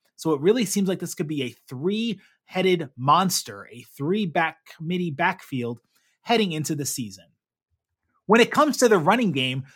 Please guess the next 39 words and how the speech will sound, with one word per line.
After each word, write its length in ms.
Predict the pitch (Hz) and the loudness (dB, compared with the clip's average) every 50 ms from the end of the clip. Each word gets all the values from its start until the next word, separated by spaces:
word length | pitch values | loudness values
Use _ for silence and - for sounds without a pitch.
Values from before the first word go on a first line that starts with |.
| _ _ | _ _
the 120 | - 202 | 2 4
offensive 400 | 226 220 226 233 196 - 185 151 | 4 4 4 2 0 0 -2 -2
line 260 | 156 175 180 190 185 160 | 0 0 2 2 2 2
had 120 | 170 165 | 2 2
a 60 | 156 | 2
really 320 | 139 123 139 156 165 175 143 | 2 0 0 0 0 0 -2
solid 360 | - - 143 143 151 143 143 | -2 0 0 0 0 -2 -4
performance 520 | 151 139 139 - 185 185 170 160 139 135 | -8 -12 -8 -6 -6 -6 -4 -6 -6 -6
on 180 | 151 139 143 139 | -6 -6 -8 -8
Saturday, 640 | 135 - - 185 240 214 151 117 110 92 78 - _ _ _ _ _ | -10 -10 -12 -10 -10 -8 -8 -8 -10 -12 -16 -20 _ _ _ _ _
but 160 | - 165 160 143 | -6 -4 -4 -4
one 420 | 135 143 208 254 277 240 180 - _ _ _ _ | -2 0 0 0 0 0 -2 -4 _ _ _ _
position 360 | - 170 156 220 - - 185 | -6 -4 0 0 0 2 2
I 100 | 165 180 | 0 0
want 200 | 190 196 196 180 | 0 0 -2 -2
to 60 | 185 | -2
talk 180 | - 175 170 - | -2 -2 0 0
about 180 | 156 165 156 147 | 0 -2 -2 -2
in 60 | 139 | -4
particular 640 | - 139 - - 254 - - 165 135 127 131 131 - _ _ _ _ _ - | -8 -10 -12 -12 -10 -6 -6 -6 -4 -4 -6 -8 -10 _ _ _ _ _ -6
is 200 | 233 269 240 180 | -2 -2 0 0
the 160 | 247 220 190 | 0 0 2
right 280 | 160 180 190 190 190 | 4 2 2 2 0
tackle 400 | - - - 170 170 - - 151 | -6 -6 -2 -2 -2 -2 -4 -6
spot. 520 | 135 - - - - 139 120 92 - - _ _ _ _ _ _ _ _ _ _ _ _ - | -6 -6 -6 -6 -4 -4 -4 -4 -6 -10 _ _ _ _ _ _ _ _ _ _ _ _ 2
Bills 320 | 190 254 311 330 - - | 4 4 4 4 2 -2
fans, 440 | - 202 185 180 175 170 165 - - _ _ _ _ | -2 -2 -2 0 0 0 -2 -2 -6 _ _ _ _
we 180 | 151 160 240 294 | -4 0 4 4
all 140 | 294 302 247 | 6 4 4
thought 260 | - 240 214 202 185 | 4 4 4 4 4
that 140 | 185 156 - | 0 -2 -4
Spencer 320 | - - 202 196 - 190 | -2 -2 -2 0 0 -2
Brown 320 | 147 139 175 185 190 180 165 | -2 0 2 2 2 2 0
was 100 | 151 131 | -2 -2
going 220 | - 160 165 165 | -4 -4 -4 -2
to 60 | 160 | -2
be 140 | 147 151 147 | -2 -2 -2
the 120 | 135 120 | -2 -4
starter, 580 | 113 - - - 208 240 226 175 117 95 95 - | -4 -6 -8 -6 -4 -4 -4 -4 -4 -8 -12 -14